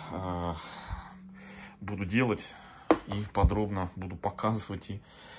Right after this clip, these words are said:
рассказывать. А, будем осматривать его. Кошмар. У меня нет слов, одни эмоции.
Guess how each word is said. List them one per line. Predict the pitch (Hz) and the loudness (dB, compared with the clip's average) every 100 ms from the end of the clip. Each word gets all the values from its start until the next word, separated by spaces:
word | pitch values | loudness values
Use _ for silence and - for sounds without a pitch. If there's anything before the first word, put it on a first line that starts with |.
| - | -6
рассказывать. | 95 95 - - 110 101 92 90 - - - - | 0 2 2 4 4 4 2 -4 -6 -12 -12 -6
А, | 90 92 95 92 90 87 80 - - - - - - - - - - - - - - - - | -2 2 4 4 4 4 0 -8 -16 -16 -18 -20 -20 -10 -10 -10 -20 -20 -18 -18 -16 -18 -12
будем | 98 98 104 98 | -6 -2 0 2
осматривать | 92 - 92 87 90 85 - | 2 2 0 0 0 -2 -2
его. | 85 82 | -4 -6
Кошмар. | 85 - - - 90 80 78 - - - - - - - - | -4 0 0 0 0 2 2 0 -10 -16 -20 -20 -20 -16 -10
У | |
меня | 92 101 98 - | -4 -4 -4 -4
нет | 95 92 | -2 0
слов, | - - 87 82 | 0 0 -2 -2
одни | 87 92 95 | -4 -2 0
эмоции. | 90 82 - - | 0 0 0 -2